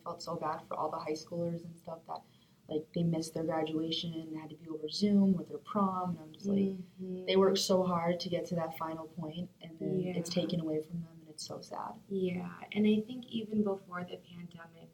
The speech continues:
Speaker 2: we were, you know, hearing just, like, higher rates of depression in, like, teenagers and just, like, younger than you,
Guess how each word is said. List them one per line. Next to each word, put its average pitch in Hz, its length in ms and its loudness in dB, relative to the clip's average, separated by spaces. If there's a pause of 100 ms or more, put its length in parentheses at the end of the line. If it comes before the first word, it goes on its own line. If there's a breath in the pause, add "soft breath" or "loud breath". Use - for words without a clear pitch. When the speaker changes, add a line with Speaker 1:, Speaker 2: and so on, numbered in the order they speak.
Speaker 2:
we 175 120 -4
were, 175 200 -10
you 180 400 -12
know, 170 220 -16
hearing 165 480 -12 (680)
just, 175 300 -8
like, 165 360 -4 (1300)
higher 170 320 -2
rates 165 380 -2
of 165 380 -6
depression 165 680 -8
in, 165 240 -6
like, 160 240 -4 (220)
teenagers 160 1120 -10
and 170 140 -10
just, 233 340 0
like, 185 240 2
younger 180 460 2
than 180 260 -2
you, 165 300 -16